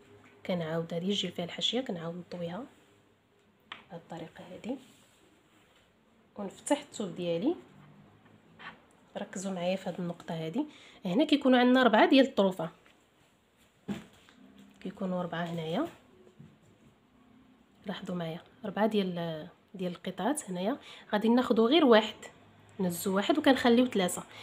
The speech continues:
كنهزو واحد كنديو حتى للقنت هنايا بهذا الشكل هذا. شفتوا معايا الطريقة؟ طريقته سهلة بزاف وكيجي رائع في اللبسة بلا ما تشريوه. إذن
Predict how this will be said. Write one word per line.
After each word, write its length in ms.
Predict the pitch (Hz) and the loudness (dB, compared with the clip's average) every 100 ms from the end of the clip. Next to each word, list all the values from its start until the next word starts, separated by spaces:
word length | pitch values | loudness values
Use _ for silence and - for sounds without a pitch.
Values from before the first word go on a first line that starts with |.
| - - | -18 -4
كنهزو 420 | 180 175 170 180 | 0 0 0 -2
واحد 280 | 175 - 302 | -2 -2 -2
كنديو 420 | - 175 - 247 | -2 -4 -2 -4
حتى 380 | 269 - 254 294 294 | -4 -6 -2 -2 -4
للقنت 500 | 220 220 220 294 254 | -4 -4 2 4 4
هنايا 320 | 185 170 165 175 - | 0 -2 -4 -8 -2
بهذا 120 | 214 | -2
الشكل 260 | 220 - 180 | -2 -6 -6
هذا. 220 | 160 156 - _ _ _ _ _ _ _ _ _ | -8 -10 -14 _ _ _ _ _ _ _ _ _
شفتوا 240 | - - 185 | -20 -14 -10
معايا 160 | 175 | -8
الطريقة؟ 440 | 170 185 180 - 302 - - - - | -8 -8 -10 -6 -6 -6 -20 -20 -8
طريقته 380 | 196 202 - 214 | -6 -6 -6 -6
سهلة 420 | - 302 220 208 | 0 0 2 -2
بزاف 500 | 175 - - 269 254 | -2 -6 0 0 0
وكيجي 400 | 208 196 180 196 | -4 -4 -4 -4
رائع 480 | 208 220 214 226 196 | -4 -4 -4 -6 -6
في 100 | 208 | -8
اللبسة 400 | 190 - 262 285 - - _ _ _ - - | -10 -6 -6 -6 -10 -20 _ _ _ -16 0
بلا 180 | 247 247 | 2 4
ما 100 | 220 | 0
تشريوه. 440 | - - 190 180 - - _ _ _ _ - | -2 -6 -6 -8 -10 -20 _ _ _ _ -4
إذن 320 | 240 214 175 | 0 2 0